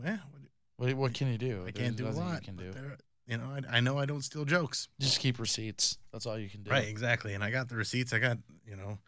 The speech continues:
Speaker 1: I, I have a long career. I've been doing this a long time. And that's the thing, too, is a lot of people don't understand <coughs> just because <laughs> they, they have no concept of how long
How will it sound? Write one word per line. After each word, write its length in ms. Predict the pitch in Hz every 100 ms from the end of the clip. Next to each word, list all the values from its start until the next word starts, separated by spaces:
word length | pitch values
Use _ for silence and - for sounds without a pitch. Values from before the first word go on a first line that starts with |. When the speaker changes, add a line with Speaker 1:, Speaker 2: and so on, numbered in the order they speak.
| _ _ _ _ _ _ _ - _ _ -
Speaker 1:
I, 140 | 117 -
I 60 | 123
have 140 | 151
a 40 |
long 220 | 170 170 170
career. 220 | 160 185
I've 60 | 101
been 80 |
doing 140 | 110 127
this 120 | 123
a 40 | 131
long 140 | 127
time. 220 | 160 143
And 80 | 131
that's 120 | 156
the 100 | 165
thing, 180 | 170 151
too, 220 | 156 180
is 120 | 131
a 40 | 120
lot 140 | 127 139
of 60 |
people 180 | 151 131
don't 200 | 135 131
understand 800 | 131 123 110 - 139 139 120 107 107 - 254 - -
<coughs> 400 | - 165 131 -
just 240 | 120 160 -
because 680 | 143 - 156 - 139 131 131 - - -
<laughs> 300 | 156 117 110
they, 100 | 139
they 160 | 135
have 120 | 135 135
no 180 | 147
concept 580 | 135 - 127 117 117 -
of 260 | 107 101 95
how 200 | - 120
long 380 | 117 104 107